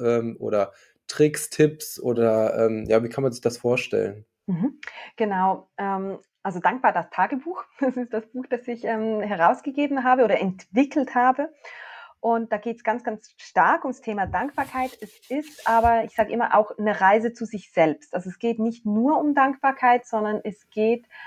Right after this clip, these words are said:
Speaker 2: ähm, darum, sich selbst wieder näher zu kommen, sich selbst auch wieder ein bisschen zu entdecken und zu spüren, was ist mir wirklich wichtig und wofür möchte ich losgehen in meinem Leben. Und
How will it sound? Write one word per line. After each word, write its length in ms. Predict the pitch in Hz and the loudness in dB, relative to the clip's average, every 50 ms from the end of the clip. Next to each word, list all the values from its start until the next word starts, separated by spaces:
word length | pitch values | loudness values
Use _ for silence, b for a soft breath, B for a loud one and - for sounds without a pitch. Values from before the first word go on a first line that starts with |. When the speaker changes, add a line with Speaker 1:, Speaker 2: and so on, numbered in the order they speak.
| B B B B B B - | B B B B B B -2
Speaker 2:
ähm, 540 | 214 220 214 214 214 214 214 214 214 208 - _ _ _ _ _ _ _ _ _ _ _ _ _ _ _ _ _ _ _ _ _ - | 0 0 0 0 -2 -4 -4 -6 -8 -10 -12 _ _ _ _ _ _ _ _ _ _ _ _ _ _ _ _ _ _ _ _ _ -8
darum, 440 | 180 - 202 196 233 226 254 254 | -2 2 4 4 4 4 2 -2
sich 220 | 226 240 208 - - | -2 -4 -8 -6 -2
selbst 420 | - 196 208 220 - - - _ _ _ _ _ _ _ _ _ _ _ _ _ _ _ _ | -2 0 0 -2 -4 -10 -20 _ _ _ _ _ _ _ _ _ _ _ _ _ _ _ _
wieder 280 | - 156 - 226 208 190 | -14 -6 0 2 4 4
näher 360 | 175 170 165 170 190 190 185 | 4 4 6 6 6 6 4
zu 140 | - - 175 | 0 -8 -12
kommen, 420 | - - - - 107 - - 180 | -8 -6 -6 -6 -6 -8 -14 -16
sich 180 | - - 180 - | -16 -18 -10 -4
selbst 300 | - 190 190 185 185 - | -2 -2 -2 0 0 -2
auch 140 | 175 175 - | -2 -2 -2
wieder 160 | 202 185 190 | -4 -4 -2
ein 80 | 180 170 | -4 -4
bisschen 240 | 202 196 - 208 | -6 -8 -12 -12
zu 140 | 185 - - - | -12 -10 -8 -8
entdecken 680 | 185 185 175 - - 226 240 233 - - 254 247 247 B B B B B B B | -6 -6 -4 0 2 2 2 0 -2 -2 -2 -2 -2 B B B B B B B
und 180 | B 220 220 - | B -6 -6 -6
zu 120 | - 208 | -8 -10
spüren, 520 | 190 - - _ - 208 226 226 226 226 214 | -12 -12 -12 _ -4 0 2 2 2 2 2
was 220 | 190 190 208 - | 2 0 0 -2
ist 220 | - - 226 _ - | -10 -10 -10 _ -4
mir 160 | 220 214 196 | -2 -2 0
wirklich 380 | 208 208 202 - 196 185 - | 0 -2 -2 -4 -8 -8 -6
wichtig 340 | 185 226 226 - - 214 - | -6 -6 -6 -6 -10 -10 -8
und 160 | 196 185 165 | -8 -6 -4
wofür 320 | 165 185 202 196 - 220 202 | -2 -2 -2 -2 0 -2 0
möchte 280 | 190 185 175 180 - | 0 -2 -2 -4 -6
ich 220 | - - 175 - - | -8 -8 -8 -8 -4
losgehen 640 | 160 156 165 165 - - _ - 127 131 117 120 - | -2 -2 -2 -4 -6 -12 _ -10 -10 -10 -10 -12 -14
in 140 | - - 165 | -14 -12 -10
meinem 260 | 156 147 147 156 160 | -10 -10 -10 -10 -12
Leben. 300 | 156 156 151 156 151 127 | -10 -10 -10 -10 -10 -10
Und 140 | 160 160 | -12 -12